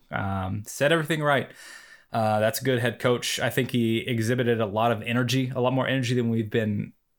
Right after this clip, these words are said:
um, that we've experienced with past coaches. I mean, the guy started out his press conference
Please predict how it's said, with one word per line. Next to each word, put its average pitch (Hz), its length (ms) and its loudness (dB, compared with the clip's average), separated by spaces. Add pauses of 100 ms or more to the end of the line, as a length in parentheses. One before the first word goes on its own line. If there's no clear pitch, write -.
(100)
um, 101 560 -4 (240)
that 113 160 -4
we've 117 220 2
experienced 113 440 0
with 98 140 -10
past 127 280 -2
coaches. 117 380 0
I 147 140 0
mean, 147 180 0 (300)
the 190 80 -2
guy 202 180 4
started 135 380 2
out 113 340 2
his 117 140 -2
press 113 240 2
conference 104 400 -2